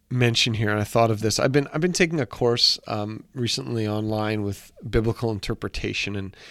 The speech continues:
and one of the things that this course talks about is understanding the text, the world, um, behind the text,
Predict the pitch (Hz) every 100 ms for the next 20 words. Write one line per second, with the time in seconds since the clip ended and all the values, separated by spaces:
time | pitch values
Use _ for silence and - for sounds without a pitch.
0 | - - 120 131 160 156 - 135 117 -
1 | 110 - 123 117 - 113 113 - 110 101
2 | 104 - 107 95 - - - - _ 127
3 | 139 139 - - 131 123 120 110 - 113
4 | 117 - - - 123 107 117 120 110 -
5 | - - _ _ 113 101 98 - 107 131
6 | 147 151 - 165 160 - -